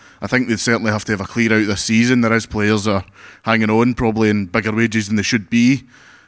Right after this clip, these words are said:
uh, and obviously McInnes, he's, he's got his recruitment team in that he wants now, so if he does stay up, it's his job to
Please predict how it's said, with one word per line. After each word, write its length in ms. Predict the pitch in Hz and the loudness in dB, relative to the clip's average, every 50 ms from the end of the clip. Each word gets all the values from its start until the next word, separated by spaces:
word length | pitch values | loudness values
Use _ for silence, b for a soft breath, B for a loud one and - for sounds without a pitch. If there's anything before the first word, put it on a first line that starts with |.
| B - | B -4
uh, 40 | 98 | 0
and 340 | 95 101 101 98 95 104 110 | 0 2 2 0 0 0 0
obviously 380 | 110 101 98 - 107 101 95 | -2 -2 -2 0 0 0 0
McInnes, 500 | 92 - 113 101 - 117 110 110 101 - | 0 -2 -2 -2 0 0 0 0 0 -2
he's, 200 | 117 104 95 98 - - - - | -2 -4 -6 -6 -10 -12 -12 -8
he's 120 | 113 101 - | -6 -4 -2
got 120 | 120 117 | 0 2
his 220 | 110 110 98 92 104 | 2 2 0 -2 -4
recruitment 540 | 104 107 107 - 131 131 98 135 135 117 110 | -4 -4 -4 -2 -2 -4 -2 -4 -6 -6 -4
team 180 | - 131 127 131 | -4 -2 0 2
in 120 | 123 123 | 2 2
that 80 | 117 110 | 0 0
he 140 | 110 117 113 | 2 0 2
wants 380 | 110 120 127 131 120 - 139 | 2 2 0 0 -2 -4 -4
now, 240 | 139 131 131 135 131 | -2 0 0 0 0
so 360 | 120 - - 117 113 107 98 - B B B B B B B | 0 -2 0 0 0 0 -2 -4 B B B B B B B
if 100 | 110 98 | -8 -6
he 60 | 120 107 | -4 0
does 200 | 120 123 113 - | 0 0 0 -2
stay 240 | - - 113 110 | -4 -2 0 0
up, 160 | 110 104 - _ _ - | 0 0 -2 _ _ -10
it's 280 | - - 95 - - - | -8 -8 -8 -10 -8 -6
his 140 | 113 107 98 - | -6 -6 -6 -4
job 360 | 107 107 117 123 123 - - | -2 0 0 0 -2 -2 -4
to 220 | - 117 107 98 | -4 -4 -2 -4